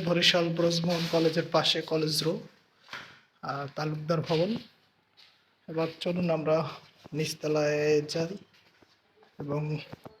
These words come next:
আমরা আসলে আছি নিচতলায়। এখানে প্রায়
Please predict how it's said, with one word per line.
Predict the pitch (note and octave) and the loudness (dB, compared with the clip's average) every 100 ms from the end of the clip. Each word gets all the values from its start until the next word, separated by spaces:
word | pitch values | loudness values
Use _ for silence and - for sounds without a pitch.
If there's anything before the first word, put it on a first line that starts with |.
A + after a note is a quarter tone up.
| _ _ _ _ _ _ _ | _ _ _ _ _ _ _
আমরা | F3 E3+ F3+ | -6 0 2
আসলে | F3+ F#3 F#3 | 2 4 4
আছি | F3+ - F#3 | 4 2 0
নিচতলায়। | E3+ E3 - E3+ F3+ A#3+ - _ _ _ _ _ _ _ _ _ _ _ - - - | 2 0 2 2 2 0 -10 _ _ _ _ _ _ _ _ _ _ _ -20 -20 -10
এখানে | - D#3 C#3+ | -4 -2 -2
প্রায় | - C#3+ | 2 4